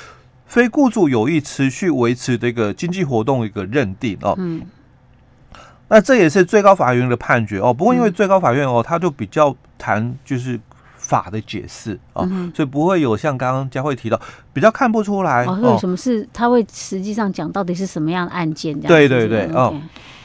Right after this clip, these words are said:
Speaker 1: 那他就提出来，哦，就是说
Speaker 2: 嗯。
Speaker 1: 这个被上诉人，哦，
Speaker 2: 嗯。
Speaker 1: 他大概在九十六年的时候，哦，就不再有新的这个收容的一个个案的一个规划。
Speaker 2: 哦。
Speaker 1: 那有，哦，这个转型的一个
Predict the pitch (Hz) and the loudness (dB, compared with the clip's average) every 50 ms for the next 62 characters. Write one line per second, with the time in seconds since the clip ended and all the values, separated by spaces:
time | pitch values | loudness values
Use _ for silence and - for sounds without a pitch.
0 | - - - - - 233 247 233 - - - 277 262 294 294 - - 180 156 151 | -20 -20 -20 -4 0 2 2 2 0 0 0 2 2 2 0 0 0 -2 -2 -4
1 | - - - 190 190 175 147 131 135 139 127 127 135 175 185 196 208 208 - - | -4 -4 -2 0 2 4 4 6 6 6 4 4 2 2 0 0 0 -2 -2 -6
2 | - - _ _ - - 285 294 233 - 175 147 131 - - - - - _ _ | -16 -20 _ _ -2 2 2 4 6 8 8 8 8 6 4 0 -8 -18 _ _
3 | _ _ _ _ - - - - _ _ _ _ _ _ _ _ _ _ _ _ | _ _ _ _ -20 -20 -20 -20 _ _ _ _ _ _ _ _ _ _ _ _
4 | - 254 226 208 220 202 196 196 175 147 131 117 110 117 123 117 98 76 175 165 | 0 2 2 4 2 2 4 4 4 4 4 4 4 6 6 6 6 4 2 -2
5 | 165 - - 180 180 - _ _ _ _ _ _ - - 180 175 180 175 165 170 | -4 0 2 2 2 0 _ _ _ _ _ _ 2 4 4 6 6 4 4 4
6 | 165 160 147 143 135 - _ _ _ _ _ _ - 147 131 120 131 151 165 190 | 4 4 4 2 -2 -8 _ _ _ _ _ _ 0 0 0 2 2 2 2 2
7 | 190 165 143 131 120 120 120 117 110 - 113 - - 139 127 98 107 120 113 135 | 2 2 2 0 0 0 0 -2 -2 -4 -6 -4 0 2 2 4 4 2 2 0
8 | 175 160 - 147 143 190 175 156 135 117 104 101 - - 160 156 160 156 147 139 | -2 -2 -2 0 2 4 4 4 2 0 0 -2 -4 -4 -2 -2 -2 0 0 0
9 | 123 120 131 120 123 117 110 - - 147 151 151 127 113 107 110 110 110 110 104 | 0 0 -2 -2 -2 -2 -2 0 0 0 2 2 0 0 0 -2 -4 -4 -4 -6
10 | - - - 139 123 127 131 120 98 104 101 92 101 92 - - 117 113 113 113 | -4 -2 -2 0 2 2 2 2 0 -4 -6 -8 -8 -10 -6 -4 -4 -4 -2 0
11 | 139 123 - - - - 160 151 156 165 190 208 202 - - 151 147 139 123 85 | 0 0 0 -2 -6 -12 -10 -10 -4 2 4 4 4 4 4 2 4 4 4 2
12 | - - - 131 117 101 101 107 - 160 151 156 147 131 113 - - - - - | 0 2 4 4 4 4 2 -2 -6 -4 0 2 4 4 4 2 -2 -10 -20 -20
13 | - - - - - - _ _ _ _ - - 143 123 123 120 - - 120 120 | -20 -20 -20 -20 -20 -20 _ _ _ _ 2 4 4 4 4 0 -2 -2 -2 -2
14 | 131 135 143 135 135 139 127 135 123 117 110 107 104 101 98 98 90 95 98 | 0 0 0 0 -2 -2 0 0 2 4 4 4 4 4 2 0 -2 -4 -6